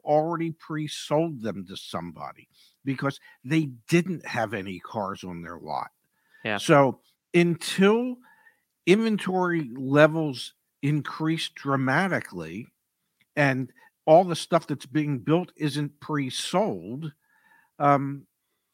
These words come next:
Speaker 1: y-, you know, you're not gonna, you're not gonna find dealers that are, are typically looking to take less than what they could, even though I think they should.
Speaker 2: Yeah, and, and we've,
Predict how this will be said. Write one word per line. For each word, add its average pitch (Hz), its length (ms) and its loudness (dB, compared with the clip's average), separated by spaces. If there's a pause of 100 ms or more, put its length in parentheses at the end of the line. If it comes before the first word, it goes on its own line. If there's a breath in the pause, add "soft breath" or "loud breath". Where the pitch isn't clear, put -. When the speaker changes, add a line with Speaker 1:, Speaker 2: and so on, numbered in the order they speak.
(360)
Speaker 1:
y-, 180 200 -12
you 165 180 0
know, 156 120 -2
you're 147 200 -2
not 151 220 0
gonna, 151 200 -4
you're 139 200 -2
not 147 200 -2
gonna 143 160 -6
find 135 340 -4
dealers 135 480 -6
that 123 160 -2 (140)
are, 113 320 -2 (260)
are 113 200 -8 (440)
typically 143 480 -2
looking 110 440 -6
to 101 300 -6 (320 soft breath)
take 117 280 -6
less 117 240 -4
than 110 160 -6
what 101 100 -10
they 92 120 -8
could, 165 280 -2
even 123 320 -4
though 113 160 -4
I 104 100 -2
think 110 300 -8
they 90 140 -6
should. - 420 -10 (880 soft breath)
Speaker 2:
Yeah, 175 160 10
and, 147 160 2
and 160 140 0
we've, 185 180 0